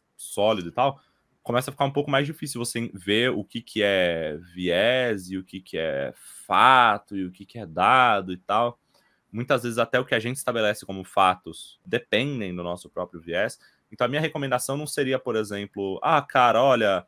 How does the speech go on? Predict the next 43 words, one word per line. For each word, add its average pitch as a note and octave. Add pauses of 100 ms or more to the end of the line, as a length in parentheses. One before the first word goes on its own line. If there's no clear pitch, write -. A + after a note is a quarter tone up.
(220)
evite, B2
por C#3
exemplo, A#2+
este -
portal G#2+
aqui, F#2
esse G2
site G2+
aqui, G2+
ou G2
esse G2
autor G2
aqui, G2
ou F2+
essa F#2+
faculdade F#2+
aqui", G2
sabe? F#2+ (320)
Porque -
eles C#3 (400)
não B2
fazem A#2+
a A#2
coisa A2
direito. G#2+
O -
que -
eu A#2+
diria A#2
é, A#2+ (500)
a, G#2+
a, -
eu A2
acho A#2
que -
a C3
recomendação C3 (200)
segura A#2+
não C3+
é C#3
exatamente C3+
essa, F2+
é F#2+